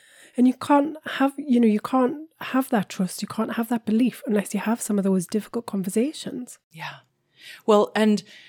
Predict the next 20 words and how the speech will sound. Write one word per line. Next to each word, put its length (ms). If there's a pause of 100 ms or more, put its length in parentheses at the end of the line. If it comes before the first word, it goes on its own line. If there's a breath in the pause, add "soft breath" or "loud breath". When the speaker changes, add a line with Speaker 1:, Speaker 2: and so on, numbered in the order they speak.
(400 loud breath)
Speaker 2:
gosh, 300
and 140
I 60
do 160
have 160
to 80
say, 200
like, 240
as 180
a 40
physician, 420
I've 100
seen, 400
like, 220
even 540
recently, 840
um, 600 (240)
a 80
lovely 400
couple, 640